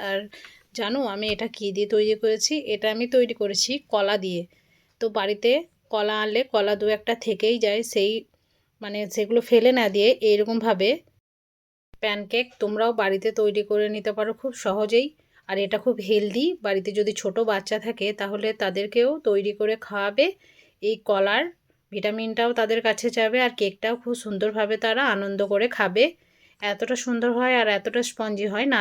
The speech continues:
দেখলে বিশ্বাসই করবে না। অবশ্যই বাড়িতে তৈরি করে দেখবে আর আমাকে কমেন্টে অবশ্যই জানাবে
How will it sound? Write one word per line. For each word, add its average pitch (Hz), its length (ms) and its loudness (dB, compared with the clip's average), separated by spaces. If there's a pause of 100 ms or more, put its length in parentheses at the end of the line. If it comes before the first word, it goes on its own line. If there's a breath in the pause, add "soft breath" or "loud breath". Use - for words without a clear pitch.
দেখলে 202 220 0 (100)
বিশ্বাসই 202 440 -2
করবে 220 300 0
না। 285 60 4 (400)
অবশ্যই 240 460 -2
বাড়িতে 202 260 0 (100)
তৈরি 190 280 0
করে 202 140 0 (120)
দেখবে 202 260 0 (500 loud breath)
আর 208 60 -2 (100)
আমাকে 208 220 -2 (120)
কমেন্টে 196 360 -2 (200)
অবশ্যই 226 420 2
জানাবে 170 320 0